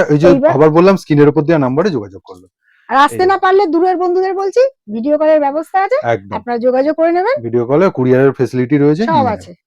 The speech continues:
Speaker 1: খুব
Speaker 2: all
Speaker 1: সুন্দর।
Speaker 2: ইন্ডিয়া মাল যাচ্ছে, কোনো চিন্তা
Speaker 1: all
Speaker 2: নেই দিদিরা।
Speaker 1: ইন্ডিয়া, ইন্ডিয়ার বাইরে সমস্ত জায়গায়। কোনো রকম আপনি কিন্তু হতাশ হবেন না।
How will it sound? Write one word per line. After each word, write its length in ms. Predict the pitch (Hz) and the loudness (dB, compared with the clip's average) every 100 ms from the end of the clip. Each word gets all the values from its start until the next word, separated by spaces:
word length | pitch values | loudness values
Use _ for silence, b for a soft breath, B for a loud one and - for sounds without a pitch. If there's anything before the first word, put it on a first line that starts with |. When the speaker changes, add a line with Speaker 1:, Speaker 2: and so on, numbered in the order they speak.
| _ | _
Speaker 1:
খুব 140 | - 196 | -8 -6
Speaker 2:
all 180 | - 285 | 2 4
Speaker 1:
সুন্দর। 260 | 370 381 | 4 4
Speaker 2:
ইন্ডিয়া 280 | 370 381 381 381 440 381 - | 4 2 2 0 -8 -12 -10
মাল 200 | 269 285 330 | -6 -2 0
যাচ্ছে, 280 | 339 - 370 | -2 -4 -4
কোনো 220 | 311 320 | -2 -2
চিন্তা 260 | 330 330 320 | -2 0 2
Speaker 1:
all 80 | 320 | 2
Speaker 2:
নেই 140 | 151 | 2
দিদিরা। 240 | 151 - - | 0 0 2
Speaker 1:
ইন্ডিয়া, 180 | 190 196 | 4 4
ইন্ডিয়ার 360 | 165 127 135 165 | 2 0 2 2
বাইরে 320 | 127 117 135 190 | 2 0 -2 -4
সমস্ত 400 | - 202 208 - | -2 0 0 -2
জায়গায়। 440 | 107 98 92 92 _ | -2 -4 -12 -16 _
কোনো 160 | 143 156 | -6 -4
রকম 260 | 156 156 170 | -4 -4 -8
আপনি 240 | 143 151 185 196 b _ | -8 -10 -12 -12 b _
কিন্তু 200 | 127 143 | -6 -4
হতাশ 320 | 117 117 127 123 | -2 0 -2 -2
হবেন 200 | 117 | -8
না। 140 | 120 | -8